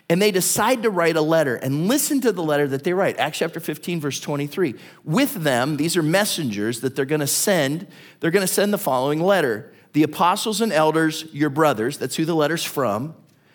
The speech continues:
"to the Gentile believers in Antioch, Syria, and Cilicia," that's who it's f-, for, "greetings.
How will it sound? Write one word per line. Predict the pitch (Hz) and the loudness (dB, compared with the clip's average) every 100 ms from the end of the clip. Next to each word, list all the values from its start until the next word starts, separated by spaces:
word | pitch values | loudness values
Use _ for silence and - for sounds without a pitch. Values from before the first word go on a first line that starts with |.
| _ - | _ -4
"to | 175 | -2
the | |
Gentile | 151 151 202 226 233 220 | 0 0 0 2 2 2
believers | 196 185 180 180 160 | 2 0 0 -2 -2
in | 139 | -4
Antioch, | 160 180 208 185 185 | -4 -2 0 0 0
Syria, | - 160 160 156 | -2 0 2 2
and | - 143 | 0 -2
Cilicia," | 135 160 160 156 117 95 110 127 - _ | -2 0 0 0 0 -2 -2 -6 -18 _
that's | - 123 | -8 -2
who | 165 | -2
it's | - | -2
f-, | - 175 | -8 -14
for, | - - 175 113 123 123 | -6 0 2 2 -2 -6
"greetings. | 131 180 135 95 87 | -4 -2 -2 -4 -10